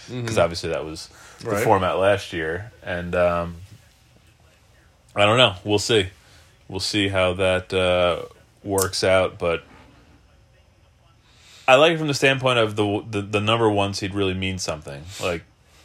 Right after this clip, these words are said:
Speaker 1: the one versus the two seed
Speaker 2: Yeah.
Speaker 1: didn't really mean anything until, unless, of course, you played that team
Speaker 2: In the championship
Speaker 1: in the championship
Speaker 2: game and you
Speaker 1: game.
Speaker 2: got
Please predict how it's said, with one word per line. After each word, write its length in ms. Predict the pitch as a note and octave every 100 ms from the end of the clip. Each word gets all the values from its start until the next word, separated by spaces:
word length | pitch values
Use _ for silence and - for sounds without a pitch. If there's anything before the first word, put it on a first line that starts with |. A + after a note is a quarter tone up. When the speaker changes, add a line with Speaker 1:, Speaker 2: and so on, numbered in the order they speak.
| -
Speaker 1:
the 80 | G2+
one 260 | G2+ G2+ G2
versus 340 | G2 F#2+ F#2
the 80 | F2
two 220 | - G2
seed 300 | - F2+ F2 - - -
Speaker 2:
Yeah. 300 | B3+ A#2+ A2
Speaker 1:
didn't 220 | A#2+ A2+
really 160 | G#2+
mean 140 | G#2 G2+
anything 440 | G2+ G2 F#2+ F#2+
until, 440 | F#2 G2+ G2 F#2+ -
unless, 340 | F#2+ G2 G2
of 120 | G2
course, 300 | - G2+ F#2
you 60 | G2+
played 220 | F#2 G2
that 180 | F#2 F2
team 420 | - F#2+ F2+ F2 A2
Speaker 2:
In 80 | A2
the 60 |
championship 480 | G#2 B2 A#2 G#2 G2
Speaker 1:
in 60 | G#2+
the 0 |
championship 280 | G2 G#2 G#2
Speaker 2:
game 80 | G#2
and 80 | G2
you 60 | E2+
Speaker 1:
game. 80 |
Speaker 2:
got 80 | G2+